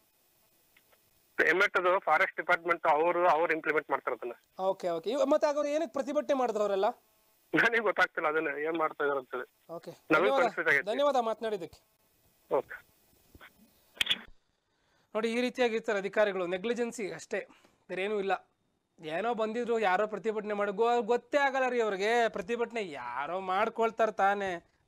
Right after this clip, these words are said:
Speaker 2: ದಿನ ಇದ್ದಿದ್ದೇ ಅವ್ರದ್ದೆಲ್ಲ. ನಮ್ಮ ಕೆಲಸ ನಾವು ಮಾಡ್ಕೊಂಡು ಹೋಗೋಣ. ಮೇಲ್ನೋಟಕ್ಕೆ ಹಾಗೆ ಕಾಣಿಸುತ್ತೆ. ಯಾಕೆ ಅಂತಂದ್ರೆ ಇವಾಗ ಅವ್ರು ಪ-, ಅಲ್ಲಿ ಪ್ರತಿಭಟನೆ ಮಾಡಿರೋ ದೃಶ್ಯಾವಳಿಗಳು ಕೂಡ ಇದಾವೆ ನಮ್ಮ ಹತ್ರ. ಅವ್ರಿಗೂ ಗೊತ್ತು. ಮೊದಲು ಕೇಳಿದಾಗ ಏನಂದ್ರು, "ಅಯ್ಯೋ, ನನ್ಗೇನು ಗೊತ್ತಿಲ್ಲ." ಯಾವ್ದು, ಯಾರು, ಯಾವ ಪಿ ಡಿ ಒ ಅಂತೆ?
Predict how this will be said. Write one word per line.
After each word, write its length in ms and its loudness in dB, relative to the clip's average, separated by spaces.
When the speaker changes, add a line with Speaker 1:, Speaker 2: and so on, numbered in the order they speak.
Speaker 2:
ದಿನ 160 -4
ಇದ್ದಿದ್ದೇ 480 -2
ಅವ್ರದ್ದೆಲ್ಲ. 360 -2
ನಮ್ಮ 160 -20
ಕೆಲಸ 280 -10
ನಾವು 180 -2
ಮಾಡ್ಕೊಂಡು 400 -6
ಹೋಗೋಣ. 200 -18
ಮೇಲ್ನೋಟಕ್ಕೆ 420 0
ಹಾಗೆ 160 2
ಕಾಣಿಸುತ್ತೆ. 720 -6
ಯಾಕೆ 280 2
ಅಂತಂದ್ರೆ 300 0
ಇವಾಗ 200 2
ಅವ್ರು 160 4
ಪ-, 180 0
ಅಲ್ಲಿ 160 0
ಪ್ರತಿಭಟನೆ 460 -4
ಮಾಡಿರೋ 360 -2
ದೃಶ್ಯಾವಳಿಗಳು 460 -2
ಕೂಡ 160 -4
ಇದಾವೆ 260 2
ನಮ್ಮ 140 -6
ಹತ್ರ. 160 -12
ಅವ್ರಿಗೂ 260 0
ಗೊತ್ತು. 280 -4
ಮೊದಲು 260 0
ಕೇಳಿದಾಗ 340 -2
ಏನಂದ್ರು, 300 -2
"ಅಯ್ಯೋ, 200 0
ನನ್ಗೇನು 380 -6
ಗೊತ್ತಿಲ್ಲ." 340 -4
ಯಾವ್ದು, 540 0
ಯಾರು, 460 2
ಯಾವ 200 2
ಪಿ 160 -4
ಡಿ 100 -4
ಒ 140 0
ಅಂತೆ? 320 -10